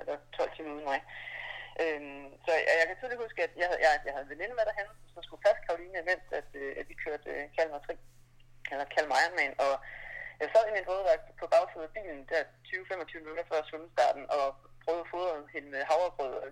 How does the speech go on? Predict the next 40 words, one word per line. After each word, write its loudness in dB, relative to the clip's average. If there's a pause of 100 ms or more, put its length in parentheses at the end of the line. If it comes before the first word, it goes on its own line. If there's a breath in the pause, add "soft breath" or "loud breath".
give -14
instrukser -10
i, -8
hvordan -2 (160)
at -6
mit -16
barn 0
skulle -4
passes, 6 (120)
og 4 (580 loud breath)
så -6 (140)
sponsede 2
jeg 0
ned -6
til -16
svømmestarten, 2
og -6
så, 6 (180)
øh, -10 (480)
og 0
så -2
var 4
jeg 2
i -2
gang. -6 (140)
Altså, -2
det 2
var 6
ikke, 0
jeg 2
havde 2
ikke, -6
øh, -10
sat 0
mig -2 (100)
særlig 8
meget 4
ind -14 (100)
i -18 (720 loud breath)
ruter 0